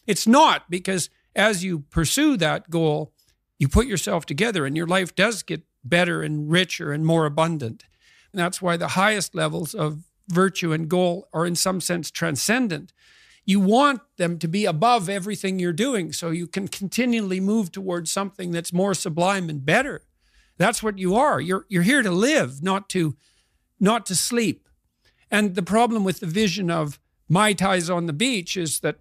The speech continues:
well, first of all, that's an envis-, that's a vision of, of drug-induced unconsciousness. Second, it's only gonna work for about a week. Third, you're gonna be a laughing stock in a month and depressed and aimless and, and goalless.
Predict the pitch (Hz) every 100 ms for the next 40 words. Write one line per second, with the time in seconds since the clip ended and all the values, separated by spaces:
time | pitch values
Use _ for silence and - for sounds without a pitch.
0 | - 160 156 214 - 151 156 160 180 170
1 | 170 165 156 180 160 - - 196 196 160
2 | 190 156 170 160 151 _ _ - 165 160
3 | 143 196 202 180 170 175 156 - _ _
4 | _ _ _ 180 185 190 226 - 185 -
5 | 131 - - _ _ - 240 247 202 160
6 | - 190 180 156 165 196 190 - 160 165
7 | 160 151 202 196 185 - _ - 214 247
8 | 190 180 185 170 165 160 185 208 190 147
9 | 185 170 165 165 160 196 208 185 - _
10 | _ - 170 151 156 185 202 185 - 156
11 | 202 180 196 185 165 - - - _ _
12 | _ _ - 180 180 - 143 147 131 180
13 | 240 214 151 196 -